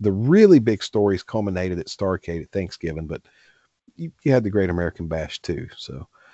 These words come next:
they, uh, the biggest matches, I remember in eighty-six, one of the big draws was Ric Flair was gonna defend the world title every night against a different challenger.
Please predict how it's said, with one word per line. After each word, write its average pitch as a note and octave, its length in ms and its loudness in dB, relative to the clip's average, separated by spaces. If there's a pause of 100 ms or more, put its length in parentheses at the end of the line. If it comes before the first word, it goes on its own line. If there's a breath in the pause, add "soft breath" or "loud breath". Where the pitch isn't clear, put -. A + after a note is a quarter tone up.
(240 soft breath)
they, G#2 260 2
uh, E2+ 220 0 (520)
the A#2+ 100 -2
biggest C3 360 2
matches, G#2 640 -4 (280)
I G2+ 60 -4
remember A2 480 2
in F#2+ 180 -2
eighty-six, G#2 640 -2
one A2 140 0
of G2 80 -2
the F#2+ 80 -4
big F#2 200 -2
draws G2 420 0
was F2 280 -2
Ric G#2 220 0
Flair G2 420 0 (500 soft breath)
was G#2 140 -6
gonna G2+ 220 0
defend G#2 380 -2
the G2 60 -2
world F#2+ 300 0
title F#2+ 400 0
every G#2+ 300 -2
night F#2+ 280 0
against F#2+ 320 -4
a F#2 40 -8
different F2+ 360 -4
challenger. D#2+ 520 -8